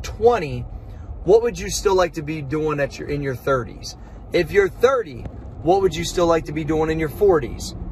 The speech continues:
If you're forty, what do you think your expectation is in your fifties, sixties, seventies, eighties, and nineties? And on top of that, try to look forward even more so. So if you're thirty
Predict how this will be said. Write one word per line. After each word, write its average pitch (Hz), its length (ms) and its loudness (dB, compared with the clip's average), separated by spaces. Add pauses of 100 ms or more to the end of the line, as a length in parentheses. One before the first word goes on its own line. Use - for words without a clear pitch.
(140)
If 170 220 2
you're 196 160 2
forty, 240 640 0
what - 800 -2
do 202 80 -8
you 196 80 -4
think 196 200 -2
your 185 200 -2
expectation 170 800 -2
is 170 140 0
in 185 80 2
your 185 140 2
fifties, - 720 -2 (280)
sixties, 156 600 0
seventies, 147 720 2
eighties, 139 440 0
and 127 180 0
nineties? 180 600 -2
And 185 100 4
on 165 180 4
top - 380 -2
of 185 60 -6
that, 135 320 -2 (680)
try 220 220 0
to 226 80 0
look 214 280 0
forward 156 920 2 (480)
even 196 280 -2
more 220 280 6
so. 143 240 -2
So 151 160 -2
if 143 100 -4
you're 240 160 2
thirty 208 680 0